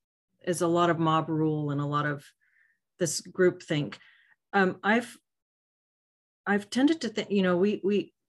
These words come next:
we hear people call people sheep a lot. You know, that's one,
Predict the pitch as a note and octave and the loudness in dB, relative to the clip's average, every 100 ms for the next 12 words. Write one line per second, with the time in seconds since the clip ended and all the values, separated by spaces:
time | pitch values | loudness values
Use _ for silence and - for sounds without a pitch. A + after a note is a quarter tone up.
0 | - G#3 G#3 C#4+ C#4+ A#3 G3+ - F#3 F3 | -10 -8 -2 -2 -2 -4 -4 -2 -2 -2
1 | D#3+ - C#3+ - D3 - - - - - | -6 -6 -6 -4 -6 -8 -12 -12 -12 -4
2 | F3 D#3+ F3+ F3+ F#3 E3 | 0 2 2 2 2 2